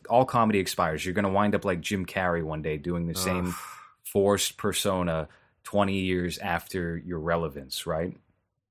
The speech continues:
Speaker 1: You need to have, and everybody hates on him. Uh,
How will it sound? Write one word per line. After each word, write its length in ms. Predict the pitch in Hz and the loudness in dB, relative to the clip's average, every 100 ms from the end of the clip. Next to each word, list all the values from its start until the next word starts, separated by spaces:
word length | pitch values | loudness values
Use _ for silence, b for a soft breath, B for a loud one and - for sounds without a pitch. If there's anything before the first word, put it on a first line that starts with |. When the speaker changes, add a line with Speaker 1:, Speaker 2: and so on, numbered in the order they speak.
| _ - | _ -6
Speaker 1:
You 100 | 107 | 2
need 240 | 104 117 110 | 4 4 4
to 80 | 110 | 2
have, 420 | 104 95 92 - b b b b _ - | 4 4 2 -2 b b b b _ 4
and 140 | 135 | 4
everybody 460 | - 156 156 147 117 | 6 6 8 8 8
hates 320 | 131 123 - | 6 4 2
on 200 | 123 123 | 4 4
him. 280 | 123 123 131 | 4 0 -4
Uh, 360 | - 107 98 | 0 2 4